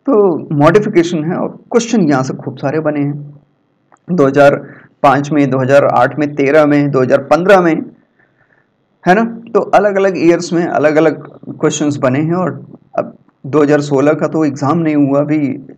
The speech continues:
उत्तर प्रदेश टीजीटी, क्योंकि यहाँ की सरकार मानती है कि बायोलॉजी कोई सब्जेक्ट होता ही नहीं है। फिलहाल मजबूरी में करवाना पड़ रहा है उनको एग्जाम। ठीक है, आगे बढ़ते हैं। मैट्रिक्स लेयर, it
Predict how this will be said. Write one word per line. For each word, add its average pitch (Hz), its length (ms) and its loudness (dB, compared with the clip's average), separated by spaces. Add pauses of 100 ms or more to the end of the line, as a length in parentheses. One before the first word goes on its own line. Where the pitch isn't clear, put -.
उत्तर 151 280 0
प्रदेश 139 540 -2
टीजीटी, 135 400 -2
क्योंकि 139 280 -4
यहाँ 127 340 -2
की 135 100 -8
सरकार 131 500 -2 (1200)
मानती 139 420 2
है 170 80 2
कि 165 120 -4
बायोलॉजी 135 460 4
कोई 156 140 0
सब्जेक्ट 147 440 0
होता 127 200 -4
ही 160 80 -2
नहीं 143 140 -6
है। - 100 -8
फिलहाल 165 640 0 (300)
मजबूरी 139 520 0
में 156 140 0
करवाना 131 360 -2
पड़ 147 200 -4
रहा 123 100 -2
है 117 60 -8
उनको - 140 -6
एग्जाम। 131 320 -6 (1300)
ठीक 190 180 2
है, 196 60 4
आगे 156 260 2
बढ़ते 185 240 2
हैं। 226 60 -4
मैट्रिक्स 127 520 -4
लेयर, 135 240 -2 (1080)
it 214 100 4